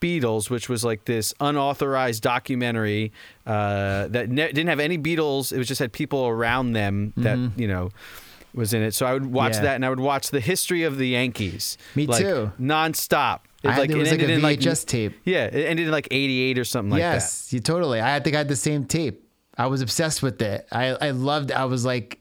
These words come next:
Speaker 2: uh, over and over,
Speaker 1: Oh,
Speaker 2: I'd watch it.
Speaker 1: I would run around, like, our coffee table like it was, like, a, you know, the, the, the diamond and stuff like that.
Speaker 2: Totally.
Speaker 1: So I, I totally get it. It's just, like, bizarre as an adult now. You're like, "Why would you wanna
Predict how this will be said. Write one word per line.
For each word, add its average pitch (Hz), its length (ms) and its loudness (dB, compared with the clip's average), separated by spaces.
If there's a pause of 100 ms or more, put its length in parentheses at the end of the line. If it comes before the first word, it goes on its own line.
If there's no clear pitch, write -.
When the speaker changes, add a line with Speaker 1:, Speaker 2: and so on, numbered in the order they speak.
(160)
Speaker 2:
uh, 117 180 0
over 151 320 0
and 139 140 0
over, 135 200 2
Speaker 1:
Oh, - 20 6
Speaker 2:
I'd 107 180 2
watch 117 300 0
it. - 40 4
Speaker 1:
I 196 80 4
would 226 140 0
run 214 200 4
around, 214 300 2
like, 185 160 2
our 147 100 0
coffee 196 400 0
table 175 360 0
like 143 200 0
it 147 140 0
was, 131 300 0
like, 120 180 0
a, 113 60 0
you 123 100 -2
know, 95 280 0
the, 92 220 -4
the, 67 240 -12
the 101 120 -6
diamond 143 480 0
and 139 120 -4
stuff 143 200 -2
like 135 140 -2
that. 139 180 0 (240)
Speaker 2:
Totally. 143 400 2
Speaker 1:
So 95 60 -8 (120)
I, 180 240 4
I 170 100 2
totally 240 340 2
get 156 220 2
it. 107 200 0
It's 139 140 0
just, 175 240 0
like, 151 240 0
bizarre 156 420 2
as 147 120 -2
an 139 80 0
adult 135 320 0
now. 131 120 0
You're 117 140 0
like, 113 200 -4
"Why 143 340 -4
would 190 200 -4
you 127 80 -2
wanna 120 440 -2